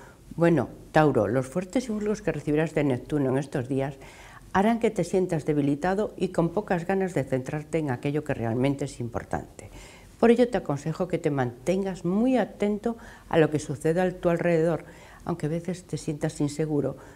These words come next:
pues ciertas cargas negativas que estás recibiendo de personas que te rodean te hacen sentir mal contigo mismo.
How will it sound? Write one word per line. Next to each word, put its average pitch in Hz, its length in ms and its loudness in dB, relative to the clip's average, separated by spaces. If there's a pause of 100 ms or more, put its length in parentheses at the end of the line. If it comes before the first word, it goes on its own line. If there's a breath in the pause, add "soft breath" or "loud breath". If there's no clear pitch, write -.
(220 loud breath)
pues 165 180 4
ciertas 202 480 -2
cargas 151 480 -2
negativas 143 640 -2
que - 140 -6
estás 156 260 -4
recibiendo 143 540 -2
de 127 140 -4
personas 143 480 -4
que 147 120 4
te 147 140 0
rodean 131 400 0 (500 loud breath)
te 175 80 6
hacen 170 280 0
sentir 139 420 -4
mal 160 420 -2
contigo 127 460 -2
mismo. 117 380 -6